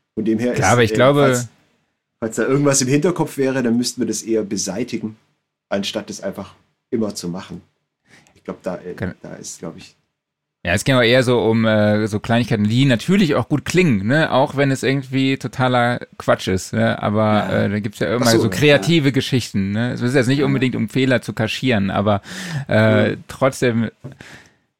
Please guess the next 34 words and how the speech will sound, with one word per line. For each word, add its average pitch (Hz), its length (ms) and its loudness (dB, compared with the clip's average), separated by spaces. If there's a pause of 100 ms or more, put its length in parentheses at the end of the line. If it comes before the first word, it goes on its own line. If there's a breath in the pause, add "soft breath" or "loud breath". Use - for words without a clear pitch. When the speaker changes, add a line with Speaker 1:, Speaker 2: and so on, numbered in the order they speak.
(160)
Speaker 2:
eine 101 100 -4
witzige 113 340 0
Speaker 1:
Ja, 113 60 4
da 107 40 2
ist 113 120 2
alles 120 260 0
Speaker 2:
Anekdote. 95 100 -2 (120)
Speaker 1:
erlaubt. - 240 -16 (100)
Speaker 3:
Da 113 160 0
ist 127 180 -2
alles, 107 480 -8
Speaker 1:
Da 104 100 -4
Speaker 3:
ja. 113 40 2
Speaker 1:
ist 123 140 0
alles 117 260 0
erlaubt, 90 380 -8
Speaker 3:
Versuchen. - 320 -14
Speaker 1:
finde 90 180 -4
ich. 82 220 -12 (120)
Speaker 3:
Genau. 87 260 -8
Speaker 1:
Du 95 40 -8
kannst 95 200 -10
Sachen 107 200 -6
verzerren, 110 540 -6
rückwärts, 107 440 -6
vorwärts, 101 360 -6
Phasen 104 340 -8
drehen. 95 160 -10
Ist, - 160 -14 (220)
wenn's 110 280 -6
gut 113 200 -4
klingt, 110 220 -4
ist 113 180 -8
gut. 120 260 -8